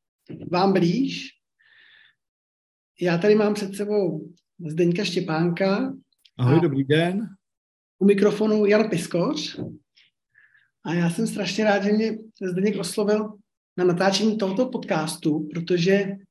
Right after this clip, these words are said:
Speaker 1: já Zdeňkovi asistuju v jeho výcviku facilitátorů konstelací a nám se blíží pátý blok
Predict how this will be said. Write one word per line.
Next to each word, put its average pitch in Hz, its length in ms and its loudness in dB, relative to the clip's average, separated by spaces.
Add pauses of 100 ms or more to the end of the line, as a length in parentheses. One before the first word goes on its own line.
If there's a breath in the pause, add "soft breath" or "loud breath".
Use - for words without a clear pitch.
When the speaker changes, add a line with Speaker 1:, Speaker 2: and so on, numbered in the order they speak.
(140)
Speaker 1:
já 165 180 0
Zdeňkovi 196 340 2
asistuju 202 760 2 (280)
v 170 60 -2
jeho 180 200 0
výcviku 196 580 -4
facilitátorů 190 720 0
konstelací 175 800 -2
a 175 60 -12
nám 170 180 -2
se - 120 -8
blíží 180 380 -4
pátý 175 360 -2
blok 190 380 -2